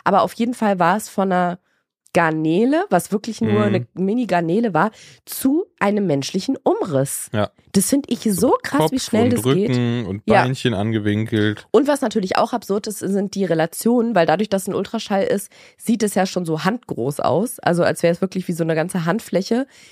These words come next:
Speaker 1: Aber sie hat's ja für uns gemessen und es war von Kopf bis,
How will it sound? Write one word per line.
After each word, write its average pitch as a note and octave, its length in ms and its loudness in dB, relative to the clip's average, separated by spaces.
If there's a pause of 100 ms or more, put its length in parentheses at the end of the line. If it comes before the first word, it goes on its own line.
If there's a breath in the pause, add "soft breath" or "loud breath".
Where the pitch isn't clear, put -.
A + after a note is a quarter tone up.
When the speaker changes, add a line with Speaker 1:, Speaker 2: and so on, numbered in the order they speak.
(140 loud breath)
Speaker 1:
Aber F#3+ 180 2
sie G#3+ 140 0
hat's G#3 160 -4
ja G3 120 0
für - 160 -2
uns F#3 200 -6
gemessen E3+ 440 0
und F3 120 -2
es - 140 -6
war F3 160 2
von E3+ 280 -4
Kopf - 460 -14
bis, - 320 -4